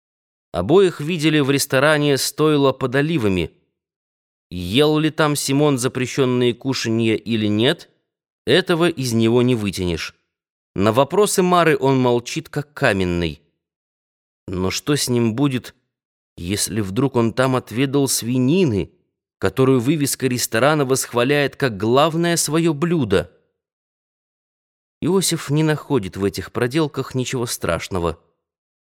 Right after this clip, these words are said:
Он видел маленького Константина, приятеля Симона, буйного грязного парнишку. Они дерутся, но привязаны друг к другу.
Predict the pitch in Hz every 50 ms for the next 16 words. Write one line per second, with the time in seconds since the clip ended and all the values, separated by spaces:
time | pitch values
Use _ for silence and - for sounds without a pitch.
0 | _ _ - 208 220 202 170 185 185 160 131 143 139 135 135 139 147 147 139 135
1 | 127 - 127 123 120 117 - 120 117 - - 123 117 110 104 - - 156 160 151
2 | 139 - - - 117 120 123 117 - - 110 104 98 - - 101 107 131 143 139
3 | 131 120 117 - _ _ _ _ _ 87 92 117 165 202 190 185 180 160 151 135
4 | 107 127 135 131 127 120 123 120 110 110 107 - - 110 107 107 104 95 92 85
5 | - - - 85 73 - _ _ _ _ _ _ _ _ _ _ _ _ _ _
6 | _ _ - 104 120 170 208 160 110 110 98 101 139 160 156 143 - - 117 104
7 | 104 95 - 104 98 95 127 147 147 123 117 127 120 120 110 104 120 120 107 98
8 | 107 95 120 123 120 107 101 107 101 - - _